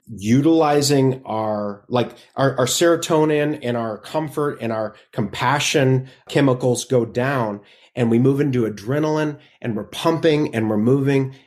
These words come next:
And when you've got a seven-day cycle and you've gotta suddenly compete with some of these big names that are out there, it creates this culture and this drive within us where we're just worn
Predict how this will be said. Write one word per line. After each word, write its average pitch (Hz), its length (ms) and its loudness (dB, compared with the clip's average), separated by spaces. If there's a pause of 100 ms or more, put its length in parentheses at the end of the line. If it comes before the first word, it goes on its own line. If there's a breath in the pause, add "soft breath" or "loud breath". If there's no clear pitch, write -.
And 139 140 -2
when 143 120 2
you've 196 160 -6
got 359 140 0
a 147 40 -2
seven-day 143 720 0
cycle 127 720 -2
and 104 180 -2
you've 131 160 0
gotta 147 220 4
suddenly 139 420 0
compete 123 640 -2
with 110 340 -2
some 123 220 0
of 131 80 2
these 120 180 2
big 120 280 -2
names 120 520 0
that 101 280 -2 (320 loud breath)
are 98 160 2
out 117 340 -2
there, 139 380 2 (320 loud breath)
it 175 260 -2
creates 160 800 0
this 143 420 -2 (240 soft breath)
culture 165 540 0
and 127 320 2
this 120 340 -2 (400 soft breath)
drive 131 580 2
within 123 380 2
us 143 380 0 (220 soft breath)
where 127 200 2
we're 120 300 0
just 220 420 -2
worn 120 720 0